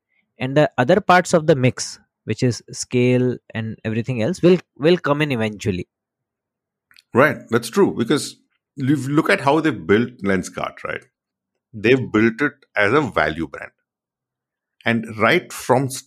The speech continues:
Speaker 2: the start, they have been looking at everything at scale. And that is why I admire Lenskart, is that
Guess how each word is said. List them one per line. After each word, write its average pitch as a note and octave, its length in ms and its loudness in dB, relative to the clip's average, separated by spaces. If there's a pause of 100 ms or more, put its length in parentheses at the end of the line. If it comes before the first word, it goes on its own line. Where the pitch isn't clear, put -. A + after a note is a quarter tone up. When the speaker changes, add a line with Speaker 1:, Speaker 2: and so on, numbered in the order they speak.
Speaker 2:
the - 160 -4
start, D#2 520 0 (420)
they A2 300 0
have A2+ 240 0
been B2 160 0
looking G2+ 460 -4 (140)
at - 320 -6
everything A2 500 -2
at - 100 -6
scale. - 360 -12 (1040)
And G2 180 -4
that A#2 160 2
is D3+ 100 0
why B2+ 460 0
I F3 220 4
admire G2 500 2
Lenskart, F#2+ 680 -2
is E2+ 120 -4
that F2 260 -2